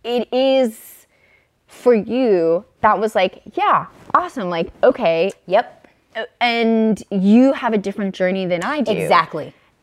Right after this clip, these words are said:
Speaker 1: And that's where it's like, okay, sometimes at some frame of mind, if someone tells me that I look unhealthily thin, yes, I, if I am in a negative space,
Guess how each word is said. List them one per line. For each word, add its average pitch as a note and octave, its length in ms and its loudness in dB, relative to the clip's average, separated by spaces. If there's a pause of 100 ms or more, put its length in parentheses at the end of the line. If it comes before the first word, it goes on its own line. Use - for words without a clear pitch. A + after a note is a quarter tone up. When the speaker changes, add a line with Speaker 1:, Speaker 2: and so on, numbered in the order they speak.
(140)
Speaker 1:
And A#3 200 4
that's B3+ 300 -2
where G3+ 220 2
it's - 180 -4
like, F3+ 380 -2 (260)
okay, F3+ 480 -4 (1300)
sometimes G#3+ 960 -4 (120)
at - 220 -2
some A3 260 -2
frame G3 240 -2
of F3 140 -6
mind, D3 300 -4
if D#3 80 -6
someone F3+ 320 -4
tells D#3+ 280 2
me F3 140 0
that D#3 120 0
I C#3+ 320 0
look D3 360 -4 (680)
unhealthily F3 1000 -4
thin, E3+ 440 -6 (240)
yes, A3+ 380 0 (100)
I, G#3+ 260 2 (240)
if A3+ 200 2
I A#3 100 2
am A3+ 140 -4
in A3 100 -6
a F#3+ 40 -6
negative F3+ 400 -4
space, E3+ 480 -4